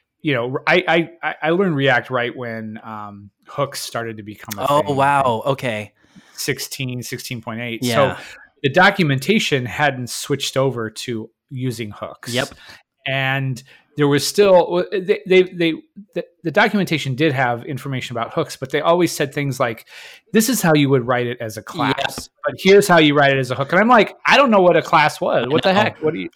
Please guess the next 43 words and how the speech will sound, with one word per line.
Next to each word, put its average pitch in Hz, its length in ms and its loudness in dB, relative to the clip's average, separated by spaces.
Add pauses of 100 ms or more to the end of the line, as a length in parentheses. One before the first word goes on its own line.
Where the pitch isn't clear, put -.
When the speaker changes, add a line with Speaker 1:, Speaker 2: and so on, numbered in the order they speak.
(140)
Speaker 1:
what 175 100 -10
are 180 40 -8
you 180 120 -6
trying 175 240 -4
to 165 80 -6
do 165 140 -2
to 143 80 -6
me 107 180 -10
Speaker 2:
Yeah, 131 300 0
Speaker 1:
here?" 123 100 0
So 120 100 -6
Speaker 2:
I, 143 400 -2
I 139 140 -2
still 151 400 -2
am 151 100 -2
a 139 60 -2
dyed 120 260 -2
in 120 80 -4
the 117 80 -4
wool, 113 480 -2
uh, 123 120 -6 (220)
class - 720 -6
and 120 140 -12
object 113 560 -10
kind 117 220 -10
of 110 100 -10
guy. 110 460 -6
And 113 160 -10
so 117 160 -6
hooks 139 360 -8
has 175 160 -6
actually 135 420 -4
been 117 280 -6
sort 110 260 -6
of 113 120 -6
a 110 60 -10
struggle 104 420 -10
for - 160 -12
me 202 240 -8
a 170 80 -12
little 196 200 -8
bit. 233 260 -8
Speaker 1:
Okay. 117 240 -14